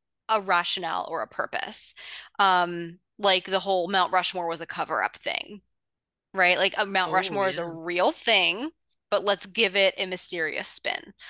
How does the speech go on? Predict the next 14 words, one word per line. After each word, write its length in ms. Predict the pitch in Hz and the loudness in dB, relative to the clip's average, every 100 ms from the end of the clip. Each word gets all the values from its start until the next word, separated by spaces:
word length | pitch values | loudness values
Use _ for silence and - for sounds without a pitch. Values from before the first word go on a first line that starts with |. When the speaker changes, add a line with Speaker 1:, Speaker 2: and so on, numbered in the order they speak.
| - | -8
Speaker 1:
So 300 | - 190 175 | 0 0 0
the 120 | 175 190 | -4 -4
Kreisau 420 | - 180 175 170 | 0 2 2 0
Circle 320 | 170 - 170 | -2 -4 -4
was 180 | 156 165 | -4 -4
a 120 | 156 | -6
real 360 | 180 220 254 302 | -8 0 2 2
thing. 540 | - 220 202 196 202 _ _ _ 196 | 0 2 2 -2 -10 _ _ _ -4
Let's 200 | 202 - | -2 0
give 220 | 190 180 | 2 2
it 100 | 180 | 4
a 220 | 175 160 - | 2 0 -14
mysterious 800 | 196 190 175 - 170 135 120 - | -10 -4 -2 -2 -2 -2 -2 -2
spin. 440 | - - - - | -2 -2 -6 -8